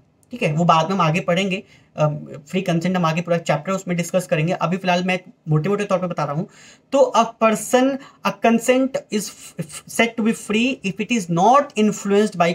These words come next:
coercion। Second है undue influence। Undue influence का मतलब क्या है कि master अपने slave पर कोई अपनी पोजीशन का फायदा, जैसे teacher है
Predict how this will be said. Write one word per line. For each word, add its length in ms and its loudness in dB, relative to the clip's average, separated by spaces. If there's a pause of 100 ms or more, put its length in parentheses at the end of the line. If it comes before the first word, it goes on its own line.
(120)
coercion। 400 0 (1000)
Second 360 -2
है 260 -2 (1900)
undue 480 2
influence। 600 0 (1040)
Undue 300 2
influence 360 2
का 80 -2
मतलब 120 0
क्या 120 0
है 60 2
कि 120 -4
master 420 2
अपने 240 0
slave 360 -2
पर 80 -2
कोई 160 -4
अपनी 220 0
पोजीशन 380 -4
का 100 -4
फायदा, 220 -2
जैसे 200 0
teacher 360 0
है 160 0